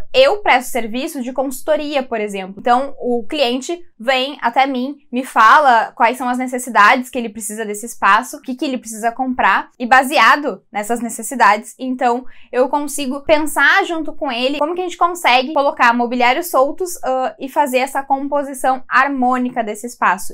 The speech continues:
E nem sempre precisa ter uma grande reforma, por exemplo. Então, por isso que consultoria é diferente de projeto.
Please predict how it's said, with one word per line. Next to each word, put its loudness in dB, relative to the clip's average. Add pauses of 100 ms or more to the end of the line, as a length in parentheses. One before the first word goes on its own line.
E -6
nem -2
sempre -6
precisa -2
ter -2
uma 0
grande 2
reforma, 6
por -4
exemplo. -6 (120)
Então, -10
por -4
isso -6
que -12 (200)
consultoria -4 (140)
é -2
diferente -6
de -8
projeto. -2